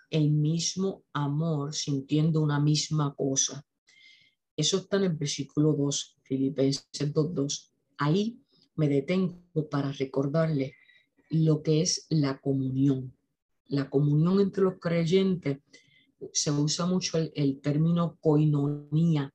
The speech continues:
que es en griego. La koinonia es compartir en común. ¿Y qué compartimos en común? La alabanza, la adoración, la, el congregarnos, la palabra de Dios.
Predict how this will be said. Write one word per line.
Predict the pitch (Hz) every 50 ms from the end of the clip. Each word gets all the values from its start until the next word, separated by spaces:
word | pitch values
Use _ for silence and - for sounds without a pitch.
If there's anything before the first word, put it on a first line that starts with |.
| _ _ -
que | -
es | 139 143
en | 160 156 147
griego. | 143 151 147 143 151 147 139 139 135 - - - - - - - - - - - - - - -
La | 135 135 -
koinonia | _ - 165 185 202 208 208 208 208 208 208 190 156 143 139 -
es | - 160 - _ _ -
compartir | - 170 165 156 151 - 156 147 143 139 - - - - 240 269 302 302 - _ _ - _ _ _ _ _ _ _ _ _ _ _ _ _ _ _ _ _ _ _ _ _ _ _ _ _ -
en | - 160 156 147 143 143
común. | - - 139 143 143 143 135 127 127 131 _ _ _ _ _ _ _ _ _ _ _ _ _ _ _ _ _ _ _ _ - -
¿Y | 156
qué | 151 165 156
compartimos | - 185 175 170 170 165 - 170 165 156 160
en | 156
común? | - 151 143 143 147 170 185 180
La | 165
alabanza, | 156 143 139 135 139 139 139 147 151 - - 147 143
la | 143
adoración, | 135 139 139 135 139 139 143 - - - 143 139 139 139 143
la, | 143 143 143 - _ _ _ _ _ _
el | - 160 147 -
congregarnos, | - 151 147 143 151 139 143 - 139 135 139 143 143 143 147 147 147 147
la | 147 139 -
palabra | - 139 135 135 135 135 139 139 139 139
de | 143 139 139
Dios. | 139 139 143 147 143 143 143 151 - - - _